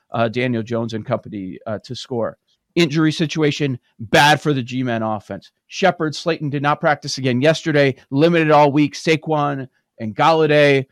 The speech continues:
So it's not looking good. And we've realized this year, holy crap, Joe Judge is one of the worst head coaches in the N F L.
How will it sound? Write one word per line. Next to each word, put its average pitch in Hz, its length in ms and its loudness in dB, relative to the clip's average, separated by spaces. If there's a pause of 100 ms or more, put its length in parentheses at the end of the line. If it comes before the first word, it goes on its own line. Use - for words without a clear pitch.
(180)
So 135 420 4
it's 131 140 -2
not 165 180 4
looking 147 220 -2
good. 143 260 4
And 117 320 0
we've 131 200 -2
realized 131 500 4
this 131 220 -4
year, 123 400 0
holy 127 260 0
crap, 117 420 0
Joe 131 200 0
Judge 123 260 0
is 117 140 -10
one 120 120 -4
of 113 60 -6
the 113 80 -4
worst 120 200 -4
head 113 160 -2
coaches 107 300 -6
in 107 120 -6
the 107 80 -4
N 98 100 -6
F 90 140 -12
L. 85 200 -8